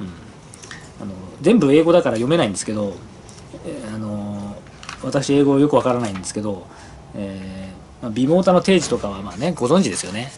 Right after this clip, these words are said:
皆さんね。はい。ハブステアリングのね。で、メーターがね、このいかにも、こう、<laughs> 昔のデジタルメーターね。はい。これでしたよね。はい。これを見ると、あれみたい。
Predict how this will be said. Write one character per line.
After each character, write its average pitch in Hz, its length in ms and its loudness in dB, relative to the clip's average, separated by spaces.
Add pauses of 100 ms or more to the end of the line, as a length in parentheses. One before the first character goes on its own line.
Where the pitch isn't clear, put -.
皆 90 140 -8
さ 78 100 -10
ん 82 80 -16
ね。 110 300 -10
は - 80 -10
い。 - 160 -16 (760)
ハ 101 140 -4
ブ 104 80 -6
ス - 100 -2
テ - 120 -8
ア - 40 -10
リ - 80 -12
ン - 60 -14
グ 90 60 -16
の 95 80 -14
ね。 175 200 -6
で、 92 80 -6
メ 135 140 4
ー 160 40 4
タ 160 120 4
ー 156 40 6
が 156 100 4
ね、 160 300 4
こ 113 80 -4
の 117 100 -4
い 139 60 -2
か 180 120 6
に 147 80 2
も、 113 400 -2
こ 104 320 2
う、 - 0 - (340)
<laughs> - 400 -8
昔 165 300 6
の 165 180 8
デ 160 140 4
ジ 143 100 2
タ 156 80 2
ル 147 100 4
メ 139 120 2
ー 123 60 0
タ 95 100 -6
ー - 60 -10
ね。 117 200 -4 (260)
は 98 140 -2
い。 - 120 -10 (600)
こ 127 120 4
れ 127 80 4
で 151 80 4
し - 80 2
た 101 80 0
よ 85 80 -6
ね。 87 260 -12 (240)
は - 100 -16
い。 - 60 -14 (240)
こ 202 120 0
れ 285 100 8
を 294 40 8
見 302 140 6
る 233 80 8
と、 135 160 4
あ 170 40 6
れ 262 80 6
み 311 120 2
た - 100 -2
い。 - 80 -14